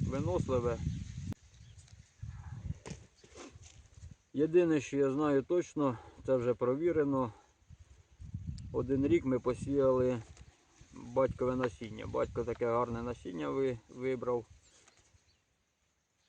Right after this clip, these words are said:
І з того насіння гарбузи майже не зійшли. І вся проблема виявилась в тому, що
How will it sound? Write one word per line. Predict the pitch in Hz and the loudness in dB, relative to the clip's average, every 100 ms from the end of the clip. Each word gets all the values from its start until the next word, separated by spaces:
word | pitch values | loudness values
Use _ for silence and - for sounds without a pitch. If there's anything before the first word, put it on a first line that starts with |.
| _ _ _ _ - - | _ _ _ _ -20 -6
І | 165 160 | -2 -2
з | - | 0
того | - 175 160 | 6 6 6
насіння | 151 147 - 180 180 180 175 | 4 2 0 -4 -2 2 2
гарбузи | 151 139 131 127 143 | 4 2 2 2 4
майже | 139 135 127 127 131 117 120 | 4 4 4 4 2 0 -4
не | 127 | -2
зійшли. | 117 127 113 117 110 101 - - - - - - - - | 0 -2 -2 -2 -2 -2 -4 -4 -6 -6 -8 -8 -8 -6
І | 123 | -4
вся | - 165 | 0 0
проблема | 156 127 127 139 135 131 | 2 0 2 2 4 4
виявилась | 131 127 123 123 117 | 4 4 4 4 2
в | - | 0
тому, | 131 160 139 | 0 0 -2
що | - 131 123 | 0 2 4